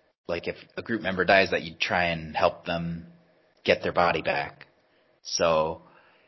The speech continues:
if someone dies in, like, a hard place to get to, like, the, all five other people might spend, like, the next two hours helping that one person get their body back, and then they disband. <laughs>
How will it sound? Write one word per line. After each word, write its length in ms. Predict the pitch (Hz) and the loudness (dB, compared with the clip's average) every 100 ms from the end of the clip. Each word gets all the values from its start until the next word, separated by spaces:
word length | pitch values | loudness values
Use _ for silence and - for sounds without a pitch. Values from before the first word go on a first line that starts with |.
| _ | _
if 120 | - - | -6 -2
someone 400 | - 117 107 92 | 2 2 2 6
dies 380 | 87 95 95 | 6 8 4
in, 100 | 98 | 0
like, 180 | 90 82 | -4 -4
a 280 | 80 71 73 _ _ _ _ - | -2 -4 -6 _ _ _ _ -18
hard 500 | - 95 92 90 85 - - | -4 2 2 2 -4 -20 -14
place 400 | - 101 92 - | 0 2 2 -2
to 60 | - | -4
get 260 | 90 - - | -2 -2 -2
to, 320 | 139 135 143 143 - | 0 0 -2 -8 -6
like, 280 | 78 - - _ _ | -6 -6 -20 _ _
the, 200 | - 101 - - _ _ 90 - | 0 0 0 -14 _ _ -20 4
all 240 | 120 127 - | 8 8 8
five 260 | 117 113 98 | 6 6 6
other 200 | 101 90 | 0 -2
people 280 | 107 87 87 | -6 -4 -2
might 200 | 87 - | -2 -2
spend, 260 | 104 92 | -4 -4
like, 240 | 87 85 82 | -4 -6 -6
the 80 | |
next 480 | 76 85 87 - - | -6 -4 -4 -6 -8
two 140 | 107 92 | -6 2
hours 500 | 85 85 69 73 - | 4 4 0 -6 -4
helping 300 | 104 90 90 | -2 -2 -2
that 160 | 90 - | -2 -2
one 180 | 82 | -6
person 340 | 82 90 - 78 | -6 -6 -6 -4
get 120 | 76 | -4
their 100 | 87 | -2
body 280 | 82 78 67 | 0 0 0
back, 300 | 62 53 - - - | -2 -4 -10 -18 -10
and 100 | 90 | -4
then 220 | 80 80 78 | -4 -4 -8
they 200 | 76 71 | -8 -8
disband. 680 | 71 69 - - - 71 - - | -8 -6 -6 -6 -8 -12 -14 -6
<laughs> 100 | - | -2